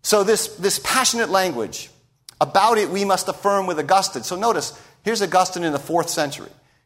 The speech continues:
Say, he says this, "You love without burning. You are jealous in a way that is free of anxiety. You repent without the pain of regret. You are wrathful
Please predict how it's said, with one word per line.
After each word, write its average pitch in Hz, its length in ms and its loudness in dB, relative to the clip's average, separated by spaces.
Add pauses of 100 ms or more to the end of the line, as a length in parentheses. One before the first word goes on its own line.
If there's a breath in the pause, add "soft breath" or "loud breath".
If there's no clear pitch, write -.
(140)
Say, 160 280 0
he 170 180 -6
says 151 280 -2
this, 123 380 -6
"You 139 200 -6
love 151 380 2
without 147 320 2
burning. 120 340 0 (880)
You 135 140 0
are 131 120 4
jealous 135 560 0
in 127 120 -6
a 120 40 -4
way 135 200 2
that 123 160 -6
is 110 160 -4
free 165 420 -4
of 107 140 -2
anxiety. 107 640 -2 (180 loud breath)
You 147 280 -4
repent 135 680 -2 (200 loud breath)
without 147 300 2
the 151 80 -4
pain 160 400 -4
of 139 100 -4
regret. 131 560 0
You 151 160 0
are 127 160 4
wrathful 117 960 0